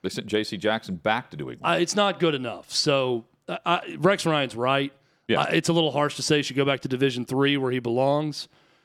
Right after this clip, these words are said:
Speaker 2: But I believe that Rex Ryan, I don't think his wife would do a better job with the defense.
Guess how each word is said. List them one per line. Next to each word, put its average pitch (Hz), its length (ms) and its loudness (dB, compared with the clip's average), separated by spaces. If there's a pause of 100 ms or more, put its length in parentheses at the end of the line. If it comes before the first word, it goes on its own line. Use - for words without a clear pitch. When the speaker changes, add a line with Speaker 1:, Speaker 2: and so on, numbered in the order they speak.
(220)
Speaker 2:
But 175 300 2
I 185 140 4
believe 185 340 0
that 165 80 0
Rex 165 260 0
Ryan, 165 340 0
I 156 80 0
don't 196 120 2
think 185 100 0
his 143 120 -2
wife 156 260 2
would 160 100 -2
do 165 80 4
a 165 60 4
better 160 200 2
job 156 260 2
with 151 40 -6
the 156 60 0
defense. 160 520 0